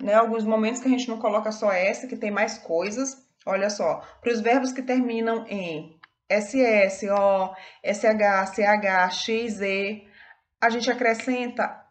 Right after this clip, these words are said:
E e S. Não vai ser só o S, nós vamos acrescentar o E e o S, quando o sujeito estiver na terceira pessoa do singular, como nós havíamos falado.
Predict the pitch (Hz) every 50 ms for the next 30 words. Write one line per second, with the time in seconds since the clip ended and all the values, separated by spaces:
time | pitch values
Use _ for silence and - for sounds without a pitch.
0 | _ - 220 233 240 - - - - 269 285 247 190 165 151 165 - - 202 208
1 | 208 208 214 214 214 269 277 269 - 302 294 262 208 175 156 - - 190 180 180
2 | 185 180 185 190 190 196 - 180 190 - 196 196 - 185 175 170 175 180 180 196
3 | 247 262 - 240 254 269 254 214 170 151 147 - - - - - - _ _ _
4 | - 202 196 196 190 - 214 190 196 185 185 196 185 - 190 170 180 180 190 -
5 | 220 214 - 208 196 196 202 - 226 226 - - - 214 214 233 214 190 185 -
6 | - - 262 247 262 247 233 220 220 226 233 220 220 208 208 214 214 - 254 269
7 | 269 247 190 165 160 - -